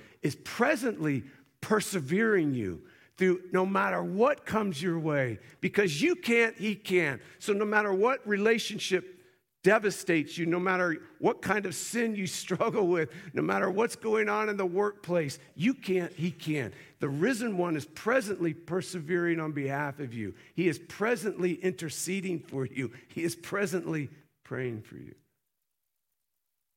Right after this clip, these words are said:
The last time I checked, every one of his prayers gets answered. Even the one at Gethsemane.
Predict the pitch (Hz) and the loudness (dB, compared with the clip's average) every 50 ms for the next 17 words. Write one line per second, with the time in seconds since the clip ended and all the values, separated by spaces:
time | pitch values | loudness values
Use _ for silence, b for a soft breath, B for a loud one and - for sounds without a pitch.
0 | _ _ _ _ _ _ _ _ _ _ _ _ _ _ _ _ _ _ _ _ | _ _ _ _ _ _ _ _ _ _ _ _ _ _ _ _ _ _ _ _
1 | _ _ _ _ _ _ _ _ _ _ _ - - 123 120 131 139 143 139 - | _ _ _ _ _ _ _ _ _ _ _ -16 -12 -8 -6 -6 -6 -6 -6 -6
2 | - 139 127 135 139 123 104 - - - - 117 117 82 - - - - - - | -6 -6 -6 -4 -4 -6 -6 -8 -6 -4 -2 -2 -2 -4 -6 -10 -16 -20 -20 -20
3 | - _ _ _ _ _ _ _ _ _ _ _ _ _ _ _ _ _ _ _ | -20 _ _ _ _ _ _ _ _ _ _ _ _ _ _ _ _ _ _ _
4 | _ _ _ _ _ - 151 151 151 139 110 104 107 98 98 95 101 107 - 98 | _ _ _ _ _ -2 -2 -2 -2 -4 -6 -10 -12 -12 -12 -14 -14 -16 -18 -20
5 | 98 _ _ _ _ - 113 113 127 139 139 123 104 82 - - - _ - - | -20 _ _ _ _ -14 -10 -6 -4 -4 -4 -4 -6 -8 -12 -18 -20 _ -18 -8
6 | - 139 131 123 110 92 76 - - - - - _ _ _ _ _ _ _ _ | -6 -4 -4 -4 -6 -8 -10 -14 -18 -20 -20 -20 _ _ _ _ _ _ _ _
7 | _ _ _ _ _ _ _ _ _ _ _ _ _ - 123 107 - - 131 139 | _ _ _ _ _ _ _ _ _ _ _ _ _ -12 -10 -10 -10 -8 -8 -6
8 | 147 147 143 135 - - - 117 113 113 117 _ _ _ _ _ _ _ _ _ | -6 -6 -6 -8 -10 -14 -16 -18 -20 -20 -20 _ _ _ _ _ _ _ _ _
9 | _ _ _ _ _ _ _ _ _ _ _ _ _ _ _ _ _ _ _ _ | _ _ _ _ _ _ _ _ _ _ _ _ _ _ _ _ _ _ _ _
10 | _ _ _ _ _ _ _ _ _ _ _ _ _ _ - 165 175 180 175 151 | _ _ _ _ _ _ _ _ _ _ _ _ _ _ -4 -2 -2 -2 -2 -2
11 | 170 160 143 139 135 131 135 127 123 120 117 117 - - 117 - - - - 143 | -4 -4 -4 -4 -4 -6 -6 -6 -8 -8 -10 -12 -12 -12 -12 -12 -12 -10 -10 -8
12 | 143 139 135 120 110 107 107 107 - | -8 -6 -8 -8 -8 -12 -14 -18 -20